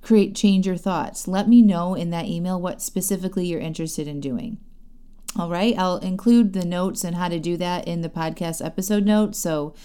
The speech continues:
if you have any questions about my email address or what to do, just go to the podcast show notes and the instructions will be there.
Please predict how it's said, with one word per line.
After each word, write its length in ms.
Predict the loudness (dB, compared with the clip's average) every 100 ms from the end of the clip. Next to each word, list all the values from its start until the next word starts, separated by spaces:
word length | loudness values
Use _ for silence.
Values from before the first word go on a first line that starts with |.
| -20
if 60 | -4
you 60 | -2
have 100 | -2
any 100 | -4
questions 460 | -4 -4 -4 -6
about 160 | -6 -6
my 80 | 0
email 360 | 4 6 6
address 400 | 4 2 2 0
or 60 | 0
what 160 | -4 -4
to 80 |
do, 160 | -4 -4
just 300 | -4 -6 -4
go 140 | -4
to 80 | -2
the 100 | -4
podcast 520 | -6 -6 -4 -6 -6
show 160 | -4 -2
notes 380 | -2 -6 -8 -8
and 380 | -8 -6 -8 -8
the 80 |
instructions 500 | -8 -6 -8 -10 -10
will 80 | -10
be 140 | -8 -8
there. 260 | -8 -12